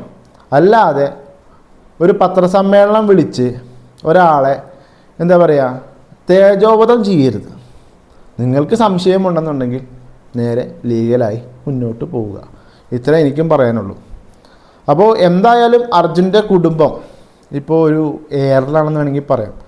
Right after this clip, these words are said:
വളരെ നെഗറ്റീവ് ഇമേജാണ് ഇപ്പോൾ അർജുൻ്റെ കുടുംബത്തിന് ഈ ഒരു പത്രസമ്മേളനത്തിലൂടെ ലഭിച്ചിട്ടുള്ളത്. അപ്പോൾ ഈ ഒരു പത്രസമ്മേളനം നടത്താൻ ഉപദേശിച്ചത്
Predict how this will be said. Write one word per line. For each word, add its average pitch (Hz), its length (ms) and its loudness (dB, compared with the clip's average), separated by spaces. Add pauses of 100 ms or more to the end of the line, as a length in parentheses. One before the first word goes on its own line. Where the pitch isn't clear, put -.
(440)
വളരെ 127 280 2 (240)
നെഗറ്റീവ് 131 560 -2 (360)
ഇമേജാണ് 131 600 -2 (200)
ഇപ്പോൾ 120 220 -6 (260)
അർജുൻ്റെ 113 300 -4 (120)
കുടുംബത്തിന് 113 460 -6 (100)
ഈ - 100 -4
ഒരു 127 100 -2 (100)
പത്രസമ്മേളനത്തിലൂടെ 135 1080 -2 (200)
ലഭിച്ചിട്ടുള്ളത്. 113 560 -6 (1120)
അപ്പോൾ 214 180 4 (100)
ഈ 247 60 2 (100)
ഒരു 247 160 2 (540)
പത്രസമ്മേളനം 190 960 2
നടത്താൻ 175 440 0 (1200)
ഉപദേശിച്ചത് 156 880 0